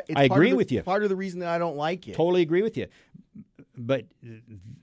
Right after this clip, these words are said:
Speaker 2: you're, they're not gonna institutionalize anything that you're gonna find ideal,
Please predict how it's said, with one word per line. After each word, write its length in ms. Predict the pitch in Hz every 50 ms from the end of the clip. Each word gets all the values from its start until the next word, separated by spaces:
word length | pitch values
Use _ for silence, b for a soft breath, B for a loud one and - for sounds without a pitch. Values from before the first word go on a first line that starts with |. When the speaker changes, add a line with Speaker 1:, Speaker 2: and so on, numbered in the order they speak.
| -
Speaker 2:
you're, 280 | 117 117 117 139 185 208 143
they're 280 | 110 110 123 180 233 262
not 180 | 233 208 -
gonna 180 | - 165 151 139
institutionalize 840 | 151 165 151 - - - - 175 156 - 156 131 120 120 113 101 104
anything 360 | 120 113 107 - 120 113 107
that 100 | 98 107
you're 120 | 113 139
gonna 140 | 135 127 110
find 300 | - - 127 117 110 98
ideal, 480 | 95 101 92 82 98 98 85 71 69